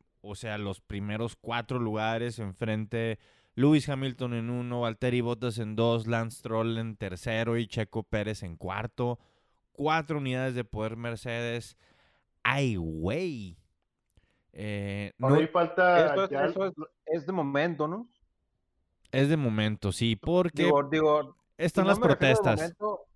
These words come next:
Speaker 3: ajá, no me refería de momento a que vamos en, apenas en la ter-, en la tercera semana del campeonato,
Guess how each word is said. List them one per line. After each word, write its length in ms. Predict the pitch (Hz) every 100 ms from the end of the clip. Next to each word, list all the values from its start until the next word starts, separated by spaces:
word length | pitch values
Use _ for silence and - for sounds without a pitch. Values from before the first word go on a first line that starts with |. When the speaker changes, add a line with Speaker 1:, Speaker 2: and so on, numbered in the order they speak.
| - - -
Speaker 3:
ajá, 360 | 135 139 147 -
no 100 | 127
me 100 | 202
refería 260 | 185 135
de 60 | 180
momento 420 | 165 135 131 185
a 100 | 147
que 80 | 127
vamos 240 | 120 160 160
en, 200 | 123 110 _ _
apenas 300 | 127 - 143 156
en 60 |
la 120 | 127
ter-, 200 | 123 107 - _
en 80 | 120
la 60 | 113
tercera 200 | 110 120
semana 260 | 143 147
del 80 | 143
campeonato, 640 | 139 113 123 131 131 -